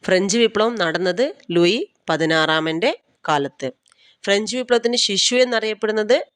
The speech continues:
നെപ്പോളിയൻ ബോണോപാർട്ട്. അദ്ദേഹത്തെ ലിറ്റിൽ കോർപ്പറൽ എന്നും man of destiny എന്നൊക്കെ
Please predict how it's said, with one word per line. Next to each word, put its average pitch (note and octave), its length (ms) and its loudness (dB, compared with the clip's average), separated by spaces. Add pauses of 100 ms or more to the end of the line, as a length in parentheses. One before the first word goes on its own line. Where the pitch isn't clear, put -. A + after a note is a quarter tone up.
(460)
നെപ്പോളിയൻ E3+ 560 0 (220)
ബോണോപാർട്ട്. D3 720 0 (560)
അദ്ദേഹത്തെ F3 420 0
ലിറ്റിൽ G3 480 -2
കോർപ്പറൽ F3 560 0
എന്നും D#3+ 320 -4 (380)
man D#3+ 280 0
of G3+ 140 -2 (100)
destiny F#3 420 0
എന്നൊക്കെ F3 680 0